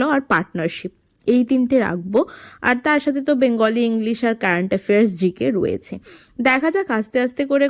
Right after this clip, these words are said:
করছি। মানে প্রথমে ভাবছি ল পেপারগুলো মোটামুটি একটু রেডি হয়ে গেলে না ভালো হবে, রেডি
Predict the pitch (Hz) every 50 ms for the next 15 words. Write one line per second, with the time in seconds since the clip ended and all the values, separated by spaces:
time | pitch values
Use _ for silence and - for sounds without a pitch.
0 | 277 - 240 226 220 - - - - 294 311 311 269 220 208 220 247 254 247 254
1 | 240 226 277 277 285 302 294 269 247 233 - - 320 277 247 226 220 - 247 240
2 | - 269 269 262 285 294 311 294 247 226 226 - 277 285 294 302 294 349 339 330
3 | - - 330 285 262 247 240 254 277 285 277 277 277 277 294 370 427 392 277 208
4 | - - 196 190 190 190 180 180 156 147 - - - - - - _ _ _ -
5 | 277 294 277 330